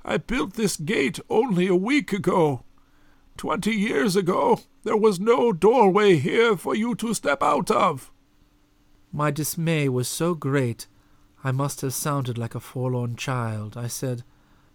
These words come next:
Speaker 2: "But where does the other side of the gate lead to?" and walked around the circular doorway to face its opposite side. Basharat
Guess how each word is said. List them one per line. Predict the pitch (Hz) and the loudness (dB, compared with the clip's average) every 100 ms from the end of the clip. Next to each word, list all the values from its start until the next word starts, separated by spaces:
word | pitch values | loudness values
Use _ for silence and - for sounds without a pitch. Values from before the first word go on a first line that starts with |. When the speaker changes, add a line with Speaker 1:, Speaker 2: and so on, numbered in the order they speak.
| _ _ - | _ _ -10
Speaker 2:
"But | 156 165 - - _ - | -2 -2 -2 -18 _ -10
where | 151 180 185 | -2 0 2
does | 180 151 | 0 -2
the | 151 | -4
other | 151 165 | -4 -4
side | - 156 147 | -2 -4 -4
of | 139 | -6
the | 135 | -4
gate | 139 135 135 | -2 -4 -2
lead | 180 233 202 | 0 0 -2
to?" | 135 107 110 _ _ _ _ _ - | -6 -6 -10 _ _ _ _ _ -8
and | 127 | -2
walked | 123 185 - | 0 0 0
around | 127 147 170 190 | 0 2 2 2
the | 165 | -2
circular | - 165 - 156 151 | -2 -4 -2 -2 -2
doorway | 135 151 147 120 113 110 | -2 0 0 -2 -4 -6
to | 120 | -12
face | - 135 113 - | -6 -4 -4 -8
its | - - | -12 -8
opposite | 131 123 120 117 | -8 -6 -8 -8
side. | - 143 139 113 104 - - - - _ - - - - - - | -8 -4 -4 -4 -8 -12 -20 -20 -20 _ -20 -20 -20 -20 -20 -2
Basharat | 190 226 233 196 170 135 - | 6 8 8 6 6 4 -2